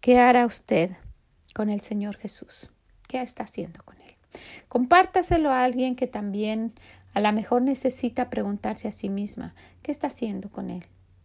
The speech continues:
Con esa vida que el Señor dio por nosotros. ¿Ok? Pues que el Señor les bendiga. Oro para que esto les sea de bendición.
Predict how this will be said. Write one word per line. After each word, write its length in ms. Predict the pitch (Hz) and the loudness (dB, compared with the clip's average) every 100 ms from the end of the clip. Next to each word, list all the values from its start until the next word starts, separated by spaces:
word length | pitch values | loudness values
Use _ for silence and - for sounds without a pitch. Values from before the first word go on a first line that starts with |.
| _ _ - | _ _ -10
Con 160 | 214 208 | -6 -6
esa 220 | - 214 | -6 -6
vida 320 | 202 202 226 | -6 -4 -6
que 140 | - | -6
el 80 | 208 | -8
Señor 380 | - 185 185 185 | -8 -8 -8 -8
dio 240 | 196 185 | -6 -8
por 140 | - 196 | -8 -12
nosotros. 680 | 190 - - - - - _ _ _ _ _ | -14 -16 -20 -20 -20 -20 _ _ _ _ _
¿Ok? 260 | - 311 339 - - - - | -6 -4 -4 -14 -18 -20 -4
Pues 180 | - 277 | 4 4
que 80 | 311 | 4
el 80 | 294 | 4
Señor 300 | 294 285 320 | 4 4 4
les 160 | 330 | 4
bendiga. 640 | 240 233 214 294 311 330 - | 2 0 2 2 4 2 4
Oro 320 | 294 302 320 | 4 4 2
para 280 | 277 254 254 | 2 0 2
que 420 | 262 262 269 - | 4 6 4 2
esto 400 | 247 269 - 277 | 2 2 2 2
les 200 | 254 233 | 2 0
sea 180 | - 233 | 0 0
de 80 | 233 | 0
bendición. 560 | 220 208 - 254 269 | -2 -4 -2 0 0